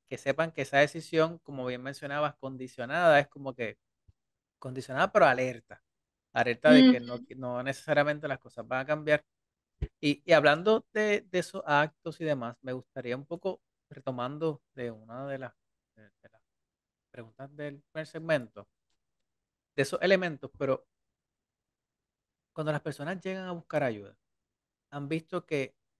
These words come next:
Speaker 1: que les motiva el s-, ese, esa solicitud de ayuda es por miedo o por un deseo de salir de ese ciclo?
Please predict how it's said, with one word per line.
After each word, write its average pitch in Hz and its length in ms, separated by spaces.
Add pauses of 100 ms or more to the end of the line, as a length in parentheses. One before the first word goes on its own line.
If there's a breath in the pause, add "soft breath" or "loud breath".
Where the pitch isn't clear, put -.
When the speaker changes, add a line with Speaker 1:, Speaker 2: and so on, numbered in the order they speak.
(100)
Speaker 1:
que 139 100
les 131 240
motiva 139 680 (1040)
el 147 160
s-, - 340
ese, 147 300
esa 165 220
solicitud 180 560
de 170 180
ayuda 170 640
es 131 380 (240)
por 127 380
miedo 170 680 (220)
o 165 180
por 147 180
un 143 140
deseo 170 580
de 151 280
salir 131 360
de 147 100
ese 147 200
ciclo? 113 420